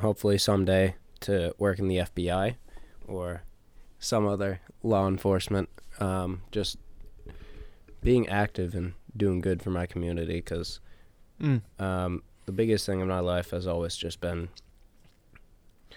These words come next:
Speaker 1: I don't know, helping others as my big motivator.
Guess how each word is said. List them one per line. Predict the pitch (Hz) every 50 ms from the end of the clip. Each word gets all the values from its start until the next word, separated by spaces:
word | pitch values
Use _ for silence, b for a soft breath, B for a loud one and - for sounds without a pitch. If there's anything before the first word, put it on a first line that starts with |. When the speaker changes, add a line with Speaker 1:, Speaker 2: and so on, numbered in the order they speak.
| B B B B B B - -
Speaker 1:
I | 110 104
don't | 98 90
know, | 87 85 - - - - - - -
helping | - 117 110 - 104 95 90
others | 90 90 92 95 92 90
as | 95 90 85 -
my | 95 90
big | 87 92 92 90
motivator. | 95 92 92 95 98 92 95 95 92 98 95